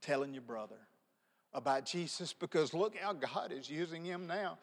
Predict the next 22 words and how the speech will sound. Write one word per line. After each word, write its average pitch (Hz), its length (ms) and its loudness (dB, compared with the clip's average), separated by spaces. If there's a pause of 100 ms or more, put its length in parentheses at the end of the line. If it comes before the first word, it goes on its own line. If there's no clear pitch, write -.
(500)
Ladies 233 340 0
and 185 100 -2
gen-, - 140 -6 (180)
I'm 196 120 -4
sorry. - 280 2 (400)
I 180 100 4
get 214 180 10
emotional 202 480 8
in 156 80 0
thinking 214 340 4
about 170 260 10
this, 175 240 4
of 151 120 4
those 214 240 10
children 220 480 8
who 170 120 6
were 170 140 8
on 180 140 4
this 185 160 2
platform. 143 680 0 (1500)
What 156 180 4
if, 123 220 -2